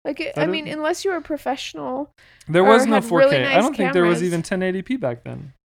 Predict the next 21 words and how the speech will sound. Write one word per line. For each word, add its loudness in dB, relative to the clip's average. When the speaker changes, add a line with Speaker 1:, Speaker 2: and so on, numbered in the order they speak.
Speaker 2:
Back -4
in -6
two -2
thousand -2
twelve? -2
Speaker 1:
No, 0
they 2
had -4
four 0
eighty. -6
I -4
remember. -6
It -6
was -6
Speaker 2:
Four 2
eighty, 6
Speaker 1:
like 0
Speaker 2:
seven -4
twenty -4
was, -4
like, -4